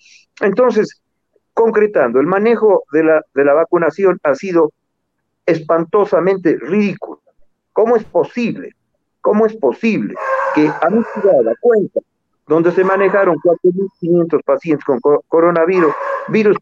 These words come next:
llegaron trescientas dosis, y de las trescientas dosis, solamente cincuenta fueron aplicados al personal de salud, y el resto fue aplicado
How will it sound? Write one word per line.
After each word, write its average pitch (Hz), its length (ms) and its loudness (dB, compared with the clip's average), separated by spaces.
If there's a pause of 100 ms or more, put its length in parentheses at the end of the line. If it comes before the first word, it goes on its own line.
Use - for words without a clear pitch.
(160)
llegaron 180 380 2
trescientas 175 560 0
dosis, 160 180 2 (800)
y 147 80 4
de 165 120 4
las 156 140 2
trescientas 185 580 0
dosis, 190 440 -2 (280)
solamente 185 880 0
cincuenta 220 560 0
fueron 170 300 2
aplicados 147 720 0 (1000)
al 120 220 -2
personal 127 480 0
de 117 100 -2
salud, 151 360 2 (140)
y 202 80 -2
el 208 60 0
resto 208 280 0
fue 196 120 2
aplicado 180 560 -2